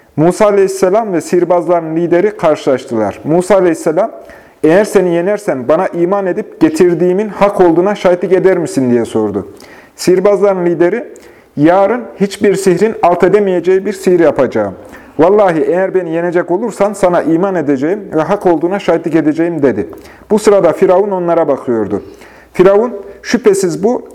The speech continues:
halkı oradan çıkarmak için şehirde kurduğunuz bir tuzaktır" sözüyle Musa aleyhisselam ile sihirbazın konuşmasını kastetmektedir. Yani sihirbazın bu ikisinin konuşmasını, e, söylediğimiz gibi bir oyun olduğunu düşündü.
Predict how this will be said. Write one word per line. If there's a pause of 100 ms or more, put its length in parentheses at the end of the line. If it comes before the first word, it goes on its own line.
halkı
oradan
çıkarmak
için
şehirde
kurduğunuz
bir
tuzaktır"
sözüyle (380)
Musa
aleyhisselam
ile
sihirbazın
konuşmasını
kastetmektedir.
Yani
sihirbazın
bu
ikisinin
konuşmasını, (640)
e, (260)
söylediğimiz
gibi
bir (100)
oyun (360)
olduğunu
düşündü.